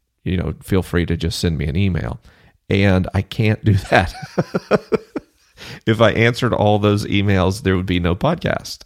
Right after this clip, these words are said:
Um, it would, I would have time for nothing else 'cause there's so many. But always absolutely feel free to send your questions in for the show.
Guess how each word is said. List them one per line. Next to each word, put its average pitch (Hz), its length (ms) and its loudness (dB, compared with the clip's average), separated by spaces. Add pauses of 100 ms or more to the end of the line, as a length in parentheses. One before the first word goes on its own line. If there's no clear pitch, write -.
(140)
Um, 58 480 -8 (120)
it - 120 -8
would, 69 100 -10 (460)
I 80 120 -2
would 82 140 -4
have 82 160 -4
time 78 240 -4
for - 120 -10
nothing - 260 -6
else - 220 -6
'cause - 160 -10
there's - 180 -10
so 113 340 -2
many. 110 380 -2 (420)
But - 180 -2
always 101 460 4
absolutely 90 380 0
feel 87 160 -2
free 87 220 0
to 85 100 0
send 80 220 -4
your - 80 -6
questions - 400 -8
in 73 200 -6
for - 120 -8
the - 80 -8
show. 117 460 0